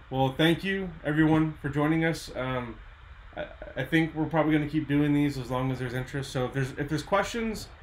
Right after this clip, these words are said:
that you have afterwards when you're watching this, leave a comment and we'll come through on the next video and answer them. So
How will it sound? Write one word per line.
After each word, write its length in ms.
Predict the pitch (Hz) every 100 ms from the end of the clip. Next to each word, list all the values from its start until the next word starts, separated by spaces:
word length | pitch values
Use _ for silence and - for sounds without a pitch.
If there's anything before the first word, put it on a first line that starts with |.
| - -
that 60 | 143
you 100 | 143
have 440 | 156 160 160 135 -
afterwards 760 | 143 156 - 135 117 107 95 -
when 100 | 127
you're 100 | 127
watching 400 | 127 127 131 127
this, 320 | 110 107 - - - - -
leave 140 | 156 175
a 60 |
comment 520 | - 151 143 120 107 - -
and 160 | 120
we'll 120 | 120 117
come 280 | 151 143
through 320 | 139 143 139 127
on 120 | 120
the 60 |
next 460 | 117 120 127 - -
video 680 | 123 120 113 107 107 104 98 - - - -
and 220 | 120 113 113
answer 300 | 117 - 101
them. 220 | 92 92 - -
So 400 | - 117 110 104